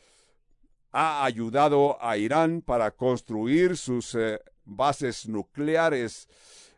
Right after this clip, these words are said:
en la nación de Irán. Y les han concedido miles y miles de millones de dólares para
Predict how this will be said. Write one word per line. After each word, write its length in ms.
en 480
la 180
nación 400
de 220
Irán. 800
Y 160
les 500
han 920
concedido 640
miles 760
y 180
miles 500
de 160
millones 460
de 160
dólares 800
para 600